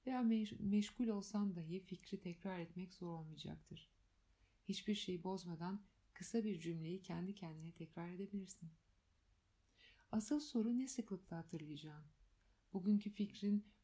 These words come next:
doğru olmasını ne kadar istiyorsun? Bu sorulardan birine cevap verdiğinde diğerine de cevap vermiş olursun. Muhtemelen bazı uygulamaları kaçıracaksın.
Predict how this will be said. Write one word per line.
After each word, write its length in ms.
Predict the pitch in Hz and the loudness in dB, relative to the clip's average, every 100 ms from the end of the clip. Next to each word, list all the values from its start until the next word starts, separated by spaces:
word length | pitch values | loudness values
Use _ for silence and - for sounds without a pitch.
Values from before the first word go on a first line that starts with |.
| 170 | 2
doğru 260 | 202 202 233 | 6 6 6
olmasını 480 | 208 180 190 208 | 4 2 4 6
ne 100 | 208 | 6
kadar 280 | 202 175 165 | 4 -2 -4
istiyorsun? 680 | 165 - - 160 156 - 156 - _ _ _ _ _ _ | -6 -8 -8 -8 -8 -10 -12 -14 _ _ _ _ _ _
Bu 80 | 202 | -4
sorulardan 640 | 202 196 170 165 160 160 | -2 -2 0 -2 -2 -4
birine 240 | 165 165 156 | -4 -6 -6
cevap 360 | 160 170 175 | -4 -4 -4
verdiğinde 580 | 160 151 143 147 147 202 202 _ _ _ | -6 -6 -6 -6 -2 -2 -4 _ _ _
diğerine 400 | - 160 160 170 | -4 -4 -4 -6
de 100 | 185 | -4
cevap 320 | 175 165 165 | -4 -6 -6
vermiş 300 | 156 151 - | -8 -8 -12
olursun. 360 | 160 156 - 160 - _ _ _ _ _ - _ - | -12 -14 -12 -12 -12 _ _ _ _ _ -20 _ 4
Muhtemelen 580 | 240 277 320 277 262 240 | 4 6 4 6 6 6
bazı 280 | 269 240 | 6 6
uygulamaları 600 | 220 208 196 180 180 214 | 2 4 2 2 -2 -2
kaçıracaksın. 720 | - 208 196 175 175 170 - | 2 2 2 -2 -6 -8 -12